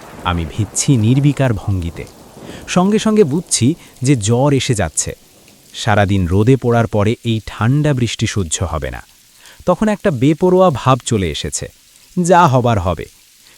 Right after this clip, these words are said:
ক্ষুধায় ক্লান্তিতে শরীর অবসন্ন। মাঝে মাঝেই মনে হচ্ছে, এই বুঝি মাথা ঘুরে পড়ে গেলাম। ইতোমধ্যে আমি আশেপাশের মানুষদের কৌতূহলী দৃষ্টি আকর্ষণ করতে সমর্থ হয়েছি। বেশ কয়েকজন আমাকে জিজ্ঞেস করলেন,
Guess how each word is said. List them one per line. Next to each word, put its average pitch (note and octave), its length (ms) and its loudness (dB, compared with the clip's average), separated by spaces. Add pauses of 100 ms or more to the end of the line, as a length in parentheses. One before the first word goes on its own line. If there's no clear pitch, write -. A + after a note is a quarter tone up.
ক্ষুধায় A#2+ 540 2
ক্লান্তিতে A#2 640 0
শরীর G#2 320 -2
অবসন্ন। E2 600 -6 (600)
মাঝে C3 300 2
মাঝেই G#3 300 0
মনে E3+ 200 2
হচ্ছে, D#3+ 420 -2 (340)
এই E3+ 200 0
বুঝি F3 260 0
মাথা C3+ 280 0
ঘুরে B2 220 0
পড়ে G2 300 -2
গেলাম। C2+ 260 -10 (680)
ইতোমধ্যে G3 580 0
আমি F#3 200 0
আশেপাশের C3+ 540 0
মানুষদের A2+ 480 0
কৌতূহলী D3 580 0
দৃষ্টি A#2+ 360 -4
আকর্ষণ G#2 460 -4
করতে F#2+ 300 -6
সমর্থ G#2 460 -4
হয়েছি। C#2+ 420 -8 (680)
বেশ F3+ 300 2
কয়েকজন F#3+ 340 0
আমাকে C#3+ 240 -2
জিজ্ঞেস G2 340 -4
করলেন, F#2+ 360 -2